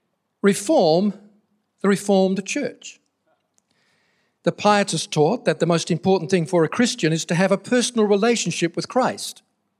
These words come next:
We still believe that today. Inspired by these Pietists, a man called Ludwig von Zinzendorf, a nobleman from Saxony,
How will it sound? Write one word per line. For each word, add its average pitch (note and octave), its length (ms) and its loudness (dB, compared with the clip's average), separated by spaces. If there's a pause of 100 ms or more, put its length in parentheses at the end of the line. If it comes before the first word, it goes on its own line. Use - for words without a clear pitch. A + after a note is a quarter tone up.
(500)
We D3 100 -6
still C#3+ 240 -2
believe C3+ 340 -4
that B2+ 200 -4
today. C#3+ 480 -8 (1600)
Inspired G#3 600 0
by D#3 200 2
these C3+ 240 -4
Pietists, D3 600 -2
a F#3 40 0
man F3+ 280 0
called D#3+ 440 -2 (480)
Ludwig E3+ 360 2
von D#3+ 240 2
Zinzendorf, D3+ 760 -2
a D#3+ 40 0
nobleman D#3+ 560 2
from C#3+ 200 -6
Saxony, A#2 680 -8